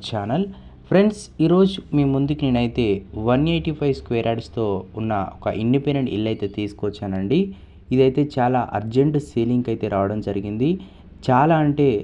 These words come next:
చాలా తక్కువ ధరలో ఇస్తా అని ఓనర్ అయితే చెప్పడం అయితే జరిగింది. ఇది వచ్చేసి మనకి టోటల్ వన్ ఎయిటీ ఫైవ్ స్క్వేర్ యార్డ్స్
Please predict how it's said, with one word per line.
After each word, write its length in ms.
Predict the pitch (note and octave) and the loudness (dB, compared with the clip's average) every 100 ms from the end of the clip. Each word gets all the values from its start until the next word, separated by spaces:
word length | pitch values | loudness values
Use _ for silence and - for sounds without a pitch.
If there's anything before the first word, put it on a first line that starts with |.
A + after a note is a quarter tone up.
| - - | -6 -16
చాలా 320 | - A#2+ C3 B2+ | -4 0 0 0
తక్కువ 400 | A#2+ A2+ - F3+ | -2 -6 -2 2
ధరలో 380 | D#3+ C#3+ C3+ C3+ G#2+ - - - - | 2 2 2 2 0 -6 -20 -20 -10
ఇస్తా 280 | A#2+ - C3 | -10 -6 -2
అని 180 | B2+ A#2 | 0 0
ఓనర్ 340 | G#2+ A#2 A#2+ A#2 | 0 0 0 -2
అయితే 160 | G#2 | -4
చెప్పడం 380 | G2 A2 G#2+ G#2 | -4 -4 -2 -2
అయితే 180 | G#2+ C3 | -4 0
జరిగింది. 460 | C#3 A2 G2 F2 - - - - - - - - - - | 0 2 -2 -4 -10 -18 -20 -20 -20 -20 -20 -20 -14 0
ఇది 140 | D3 | 4
వచ్చేసి 300 | C#3 C3 E3 D3+ | 4 4 0 0
మనకి 300 | C#3 B2 A#2 F2+ - | 0 0 -2 -4 2
టోటల్ 420 | C3+ D3+ D3 F#2 - - | 6 6 6 2 -4 -6
వన్ 220 | A#2 C#3 E3 | 0 2 4
ఎయిటీ 260 | D#3 D3+ | 2 -2
ఫైవ్ 180 | - C3+ | 0 0
స్క్వేర్ 400 | - - A2 G#2 | 0 -2 0 0
యార్డ్స్ 240 | G#2 G2+ | -2 -6